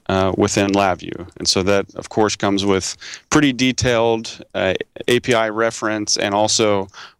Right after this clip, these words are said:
we have a, a bunch of example programs available for download as well to help you get up and running quickly, cl-, quickly with, uh,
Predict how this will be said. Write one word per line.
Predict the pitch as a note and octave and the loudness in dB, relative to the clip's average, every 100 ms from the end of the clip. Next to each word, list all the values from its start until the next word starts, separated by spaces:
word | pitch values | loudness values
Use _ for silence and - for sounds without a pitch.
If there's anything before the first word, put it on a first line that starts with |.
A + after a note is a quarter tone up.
| - | -2
we | |
have | G#2+ G#2+ | 0 2
a, | G2+ F2+ - | 2 0 0
a | G2 | 0
bunch | A2 A#2+ - | 0 0 0
of | A2+ G#2 - | -2 -4 -6
example | - F#2 G#2+ G#2+ | -4 0 0 -2
programs | G2+ G#2+ G2+ G2+ G2 F#2+ F2+ | -6 0 0 0 -2 0 -2
available | F2+ F#2+ G2 F#2 | 0 2 2 0
for | F#2 F#2 | 0 0
download | F#2+ F#2+ F#2+ F#2+ F#2 F2+ - - - | 2 2 2 2 2 -2 -12 -20 -4
as | G#2 F#2+ | 0 2
well | F#2+ F#2+ | 4 4
to | F2+ | 2
help | F2 F#2+ - | 0 -2 0
you | F2+ F2+ F2+ - _ - G#2 | 2 2 0 -10 _ -10 -2
get | G#2 A2 | 2 2
up | G#2 | 0
and | G#2 | -2
running | G2 F#2+ | 0 -2
quickly, | F2+ A2 G2 F#2+ F#2+ - - - | -2 -2 -2 0 -2 -4 -16 -2
cl-, | - A#2+ - - | 0 0 -4 -2
quickly | - D#3 - G#2+ | 0 0 2 2
with, | G#2+ G2+ - F#2 | 2 0 0 0
uh, | G2 G2 | 2 2